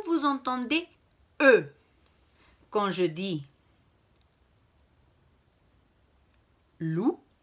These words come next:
quand je dis chien ou quand je dis renard. Où vous entendez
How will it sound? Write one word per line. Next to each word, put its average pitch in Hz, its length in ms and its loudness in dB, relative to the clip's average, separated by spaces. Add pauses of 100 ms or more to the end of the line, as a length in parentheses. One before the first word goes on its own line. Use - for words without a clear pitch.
(1160)
quand 190 200 -4
je 170 100 -4
dis 156 300 -8 (200)
chien - 520 -4 (920)
ou 208 80 -10
quand 202 200 -6
je 196 120 -4
dis 214 320 -8 (160)
renard. 208 1040 -2 (1300)
Où 330 120 0
vous 339 200 0
entendez 220 640 -2